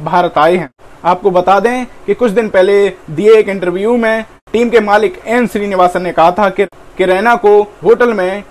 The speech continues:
कमरा पसंद नहीं आया था, जिसकी वजह से वो नाराज चल रहे थे। रैना ने क्रिक बस से बात करते हुए भारत लौटने के पीछे अपने फैसले के बारे में बताया।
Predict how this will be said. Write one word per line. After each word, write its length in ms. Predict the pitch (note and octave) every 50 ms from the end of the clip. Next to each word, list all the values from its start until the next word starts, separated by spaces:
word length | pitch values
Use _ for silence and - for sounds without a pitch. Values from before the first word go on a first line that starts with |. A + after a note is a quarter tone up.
| - -
कमरा 240 | G3 A3 A3 A3+
पसंद 320 | A3+ A3 F3+ G3 G3+ F#3+ F3+
नहीं 240 | F3 E3+ E3+ F#3 F#3+
आया 220 | F#3+ F#3 F3+ G#3
था, 180 | F#3+ G3 F#3 E3+
जिसकी 280 | F3 E3+ - - G#3
वजह 260 | G3 F3+ F#3 G3+ G3+
से 200 | G3 - F#3 F#3
वो 140 | F#3 F#3 F3+
नाराज 360 | F3+ E3 D3 D3+ D#3 D#3+ E3
चल 160 | D#3+ - D#3 C#3
रहे 240 | C#3 C#3+ D#3+ E3
थे। 120 | D3 C#3 A2+ G#2 - - - - - - - - - - -
रैना 280 | D#3+ G#3 A#3+ B3+ B3+ B3+
ने 140 | B3 B3 -
क्रिक 300 | - A#3+ A#3 A#3 F#3+ G3
बस 160 | G#3 G#3 -
से 100 | G#3+ G3
बात 240 | F3+ F#3 F3+ F3+ -
करते 240 | F#3 F3 F3+ -
हुए 260 | G#3 G#3 F#3+ F#3+ G3 F#3
भारत 360 | D#3+ D#3+ F3+ A3 A#3 A3+ G#3
लौटने 360 | G#3 F#3+ F#3 F3+ F3+ F#3 F3+
के 80 | E3+ E3+
पीछे 460 | E3+ G3 G3+ - - G#3 G3 G3+ G3+ - - - -
अपने 240 | G3 F#3+ A#3+ A#3+ A3
फैसले 380 | - A3 F#3+ - F#3+ F#3+ F3+
के 120 | F3 E3+ E3
बारे 220 | D3+ C#3+ D3 D#3
में 100 | D#3 D#3
बताया। 400 | D#3+ D3+ D#3 D3+ C#3+ B2+ A#2+ -